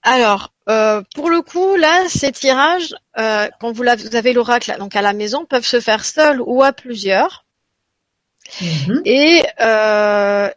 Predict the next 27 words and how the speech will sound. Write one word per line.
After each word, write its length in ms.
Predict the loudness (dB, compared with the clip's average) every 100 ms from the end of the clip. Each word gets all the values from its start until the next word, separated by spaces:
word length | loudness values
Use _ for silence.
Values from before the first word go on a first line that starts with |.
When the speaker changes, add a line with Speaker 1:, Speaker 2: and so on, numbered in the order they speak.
| -6
Speaker 1:
et 60 |
vous 80 | -8
pouvez 220 | -4 0
encore 280 | 0 2 2
en 120 | 2
inventer 500 | 0 2 0 0 -2
en 140 | -2 -4
plus 200 | -4 -4
de 80 | -4
ceux 140 | -6
qui 160 | -6 -6
sont 160 | -6
proposés, 420 | -6 -6 -4 -4
hein. 100 | -4
Toujours 260 | -6 -6 -2
n'hésitez 380 | -2 -2 -2 0
pas 160 | 2
à 60 | 2
imaginer, 580 | 2 -2 -2 -4 -2 0
inventer, 680 | -2 -4 -6 -6 -4 -4
voilà, 200 | -2 -4
soyez 240 | -4 -2 -2
créatifs, 800 | -2 -2 -2 -4 -8 -8 -8 -6
euh, 120 | -2
ils 80 | -2
adorent 240 | -2 -4
ça. 180 | -6